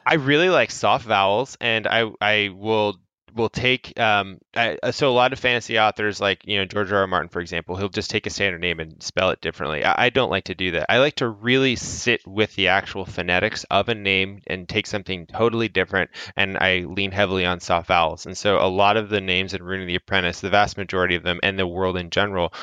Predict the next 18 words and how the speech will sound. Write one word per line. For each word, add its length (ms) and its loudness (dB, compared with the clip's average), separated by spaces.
are 120 4
really 280 2
super 320 0
unique, 420 0
and 100 0
they're 140 2
all 200 4
spelled 360 0
phonetically 580 0
'cause 280 -6
I'm 160 0
horribly 360 0
dyslexic, 600 -4
so 160 0
I, 240 2
I 140 2
can't 360 -6
spell 320 2